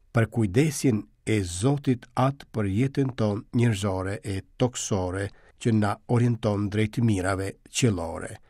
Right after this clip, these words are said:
Leximet biblike të kësaj së diele në mënyrë të veçantë pjesa e Ungjillit në antitezë zhvillojnë temën e besimit, temën e mbështetjes son në Zotin,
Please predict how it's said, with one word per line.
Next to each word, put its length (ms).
Leximet 560
biblike 720
të 160
kësaj 380
së 180
diele 400
në 80
mënyrë 320
të 100
veçantë 540
pjesa 400
e 60
Ungjillit 640
në 160
antitezë 800
zhvillojnë 540
temën 400
e 160
besimit, 840
temën 460
e 160
mbështetjes 960
son 560
në 140
Zotin, 720